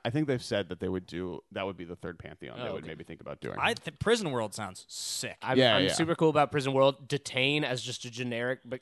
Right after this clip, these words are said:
Speaker 2: like, <laughs> like, Detain as one of the, like, the, like, returning mechanics for Prison World
Speaker 1: Or think,
Speaker 2: just
Speaker 1: like, a
Speaker 2: sounds really
Speaker 1: black, black, white mechanic in that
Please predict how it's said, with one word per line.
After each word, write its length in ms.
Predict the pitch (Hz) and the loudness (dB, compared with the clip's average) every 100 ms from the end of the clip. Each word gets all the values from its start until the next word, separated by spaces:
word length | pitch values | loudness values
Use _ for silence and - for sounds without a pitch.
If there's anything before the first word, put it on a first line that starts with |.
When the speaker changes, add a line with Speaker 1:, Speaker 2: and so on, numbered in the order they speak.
| - | -4
Speaker 2:
like, 280 | 135 127 _ _ _ _ | -4 -4 _ _ _ _
<laughs> 160 | 175 - | -6 -2
like, 300 | 180 143 - 135 131 | -2 -2 -6 -18 -6
Detain 440 | 139 135 135 135 | -6 -2 -2 0
as 160 | 131 120 | -2 -2
one 160 | 127 | -2
of 100 | 127 | -2
the, 80 | 120 | -2
like, 300 | 120 117 - | -4 -4 -6
the, 360 | 120 117 110 101 _ - 127 | -4 -2 -2 -6 _ -20 -10
like, 200 | 117 120 | -10 -8
returning 400 | 120 127 123 123 | -6 -4 -2 -4
mechanics 460 | 113 117 117 123 | -6 -6 -6 -8
for 140 | - 110 | -8 -8
Prison 400 | - 120 127 127 | -6 -6 -6 -2
World 220 | 131 135 | -2 0
Speaker 1:
Or 20 | |
think, 140 | 127 | 0
Speaker 2:
just 20 | 139 | 0
Speaker 1:
like, 80 | |
a 20 | 135 | 0
Speaker 2:
sounds 140 | 120 | 0
really 120 | 127 | 0
Speaker 1:
black, 420 | 117 110 104 - - | 4 4 2 -4 -2
black, 300 | 110 107 - | 2 2 2
white 400 | 101 95 95 - _ _ _ _ _ | -2 -2 -4 -8 _ _ _ _ _
mechanic 520 | 117 120 117 123 127 131 | -4 -4 -2 -2 -2 -4
in 200 | - 131 | -6 -2
that 180 | 127 | -2